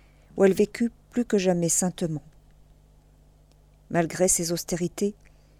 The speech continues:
ses extases, ses miracles, elle devint bientôt l'objet de la haine populaire, et le démon jaloux suscita contre elle une guerre acharnée. Il fallut un nouveau passage de Saint-Germain de Nanterre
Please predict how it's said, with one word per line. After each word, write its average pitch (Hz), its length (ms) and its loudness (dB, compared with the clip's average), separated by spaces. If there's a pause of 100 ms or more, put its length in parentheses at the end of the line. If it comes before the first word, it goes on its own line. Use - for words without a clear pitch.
(240)
ses 180 240 0
extases, 196 560 0
ses - 180 -2
miracles, 180 500 -4 (720)
elle 190 120 4
devint 202 260 4
bientôt 202 380 2
l'objet 190 380 2
de 185 80 2
la 175 240 4
haine 185 160 0
populaire, 160 720 -4 (720)
et 180 80 -2
le 180 100 6
démon 185 280 4
jaloux 180 340 0
suscita 202 540 -2
contre - 400 -8
elle 196 320 0
une 180 120 -2
guerre 170 300 0
acharnée. 165 500 -4 (1300)
Il 180 100 -4
fallut 214 280 4
un 208 60 4
nouveau 202 240 0
passage 196 460 2
de 185 80 -2
Saint-Germain 185 600 -2
de 185 120 -4
Nanterre 165 640 -4